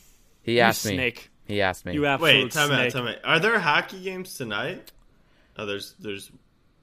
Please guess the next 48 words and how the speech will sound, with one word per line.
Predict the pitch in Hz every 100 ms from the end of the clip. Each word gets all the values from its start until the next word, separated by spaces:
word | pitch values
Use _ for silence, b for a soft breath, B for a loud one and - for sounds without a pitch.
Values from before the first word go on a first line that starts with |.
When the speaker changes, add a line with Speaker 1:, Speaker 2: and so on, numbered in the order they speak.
| -
Speaker 3:
only | 110 101 98
one. | 92 95
Speaker 1:
They're | 127
Speaker 3:
I | 135
was | 92
Speaker 1:
playing. | - 131 104 107
Speaker 3:
gonna | 117 107
Speaker 1:
I, |
I | 117 95
Speaker 3:
ask. | 110
Speaker 1:
think | 185 202
now | 131 131
they're | 131
playing | 123 113 110
some, | - 110 101 98 95 90 87
like, | 85 90
makeup | 92 87 107 101
ones | 104 110 123
that | 101
had | 90 90 80
to | 101
get | 90 85 -
postponed | 95 87 - 92 87
'cause | 92
of | 85
covid, | - 80 80 76 92
and | 98
then | 101 98
I |
think | 92 107
it's, | 98
that's | 104 95 151
Speaker 3:
All |
right, | 147
Speaker 1:
now | 98 101
until, | 98
like, | 254
the | 254
Speaker 3:
let's, | -
you | 247
know | 247 247
Speaker 1:
seventeenth. | 254 254 - - _ _ _ - _ _ _ _
Speaker 3:
what? | -
Let's | 220
test | - 285 277 277
your | 240
knowledge. | 202 160 107 92 78 -
Speaker 1:
Okay. | -